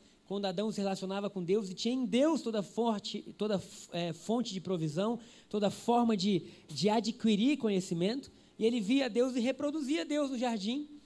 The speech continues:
E quando ele peca, aquilo que ele exer-, exercia domínio, passa a exercer domínio sobre ele.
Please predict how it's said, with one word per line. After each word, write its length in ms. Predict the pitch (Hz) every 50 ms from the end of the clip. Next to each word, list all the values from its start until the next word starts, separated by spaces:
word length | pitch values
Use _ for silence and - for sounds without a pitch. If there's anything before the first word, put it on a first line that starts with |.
| _ _ _
E 80 | - 208
quando 280 | - 226 240 240 226
ele 140 | 226 220 220
peca, 520 | 202 - - 214 226 247 240 - - 285 285 - - - - _
aquilo 300 | - 175 - 240 254 247
que 80 | 254 247
ele 120 | 240 220
exer-, 240 | 208 185 214 214 -
exercia 380 | - 185 175 202 185 185 214 208
domínio, 580 | 180 196 185 185 190 214 240 254 269 302 294 262 - - - _ _ _
passa 300 | - 202 208 208 - -
a 40 | 208
exercer 340 | 196 175 185 180 160 - 196
domínio 360 | 185 185 175 165 170 170 170
sobre 280 | 156 - 165 156 156 151
ele. 240 | 135 123 117 110